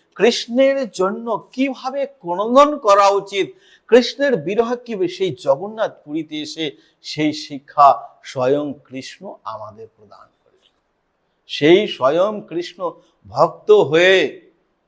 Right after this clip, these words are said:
সেই কালানিধি রাধারানীর ভাবে নিজেকে নিজেকে বলছে,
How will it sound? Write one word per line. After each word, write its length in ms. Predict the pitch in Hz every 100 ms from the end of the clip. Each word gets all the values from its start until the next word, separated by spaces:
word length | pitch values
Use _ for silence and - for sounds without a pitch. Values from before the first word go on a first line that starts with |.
| _
সেই 200 | - 175
কালানিধি 680 | 170 165 185 202 208 196 196
রাধারানীর 600 | 180 190 196 202 202 202
ভাবে 340 | 156 175 202
নিজেকে 540 | 202 240 269 269 277
নিজেকে 360 | 262 247 226 208
বলছে, 480 | 190 185 - 165